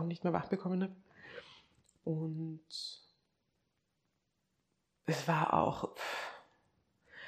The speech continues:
es waren dann auch so Situationen, dass, ähm,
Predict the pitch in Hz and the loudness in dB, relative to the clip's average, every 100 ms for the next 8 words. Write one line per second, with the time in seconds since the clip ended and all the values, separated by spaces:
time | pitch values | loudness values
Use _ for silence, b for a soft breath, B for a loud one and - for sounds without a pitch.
0 | B - 175 175 165 139 - 175 185 180 | B 8 12 12 12 12 8 4 6 6
1 | 170 - 170 165 165 160 160 165 160 - | 6 8 10 10 8 8 6 4 4 0
2 | - - - - - - 165 | -2 0 0 0 -2 0 0